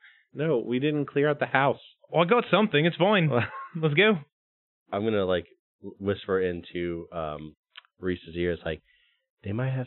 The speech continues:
Speaker 3: some stuff that we can take from the lake house."
Speaker 2: Like what?
Speaker 3: Valuables.
Speaker 2: Food?
Speaker 1: Didn't you just get food?
Speaker 2: We rode, like, four hours to get here.
Speaker 1: I know, no, but, like, you just caught the,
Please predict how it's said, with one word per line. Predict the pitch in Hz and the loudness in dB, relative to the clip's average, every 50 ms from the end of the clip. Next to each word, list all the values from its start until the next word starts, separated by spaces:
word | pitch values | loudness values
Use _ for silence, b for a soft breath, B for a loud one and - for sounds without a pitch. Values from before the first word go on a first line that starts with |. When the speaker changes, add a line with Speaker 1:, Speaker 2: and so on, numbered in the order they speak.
| - - | -10 -12
Speaker 3:
some | 123 110 - | -14 -14 -12
stuff | - 113 110 - - | -12 -14 -14 -12 -12
that | - - | -12 -10
we | 104 98 | -10 -10
can | - - 95 | -10 -12 -14
take | - - 110 107 104 - | -12 -8 -8 -8 -8 -10
from | - 92 90 82 | -14 -14 -12 -12
the | 82 80 | -12 -12
lake | 78 78 76 - - | -10 -12 -12 -12 -14
house." | - 78 76 73 - - - - _ _ _ _ _ _ _ _ - | -18 -18 -18 -20 -20 -20 -20 -20 _ _ _ _ _ _ _ _ -4
Speaker 2:
Like | 127 120 113 117 127 | -2 -2 -2 0 0
what? | 135 208 262 208 - - _ _ _ _ _ _ _ _ _ _ _ _ _ _ - | 0 0 0 -2 -6 -20 _ _ _ _ _ _ _ _ _ _ _ _ _ _ -20
Speaker 3:
Valuables. | 92 87 87 85 85 90 95 101 110 113 113 120 120 123 127 131 131 127 - - - - - _ _ _ _ _ _ - | -16 -12 -10 -8 -6 -4 -4 -4 -4 -6 -4 -4 -4 -2 -2 -4 -6 -8 -12 -20 -20 -20 -20 _ _ _ _ _ _ -8
Speaker 2:
Food? | 113 113 123 147 185 247 294 294 349 339 - _ _ _ _ _ _ _ _ _ _ _ _ - | -6 -2 -2 0 0 0 -2 -2 -4 -8 -12 _ _ _ _ _ _ _ _ _ _ _ _ -4
Speaker 1:
Didn't | 87 92 101 101 - | 0 0 0 2 2
you | 107 107 113 113 | 2 4 4 2
just | 104 87 | 2 2
get | 92 98 113 - - | 2 2 2 2 2
food? | - 135 139 143 147 147 156 151 139 - _ _ _ _ _ _ _ _ _ _ _ - _ _ _ _ _ _ _ _ _ 208 | 2 4 4 4 2 0 -2 -4 -6 -10 _ _ _ _ _ _ _ _ _ _ _ -20 _ _ _ _ _ _ _ _ _ -2
Speaker 2:
We | 190 214 208 | 2 4 6
rode, | 190 208 226 220 185 | 6 6 6 6 4
like, | 175 156 139 139 - - | 4 4 2 2 -2 0
four | - 233 247 208 185 185 | 2 4 6 6 6 6
hours | 220 254 240 202 175 147 139 | 4 4 4 4 4 4 2
to | 151 | 2
get | 147 202 294 269 | 2 2 2 4
here. | 165 131 127 | 4 6 6
Speaker 1:
I | 143 147 | 6 6
know, | 175 214 208 | 6 6 6
no, | 185 190 190 | 6 6 6
but, | 156 143 147 | 6 4 4
like, | 139 143 147 143 147 | 6 4 4 4 4
you | 143 139 | 2 4
just | 123 143 170 175 - - | 6 6 6 6 4 4
caught | - 175 180 185 - 131 | 4 4 4 4 4 4
the, | 131 131 127 | 4 6 6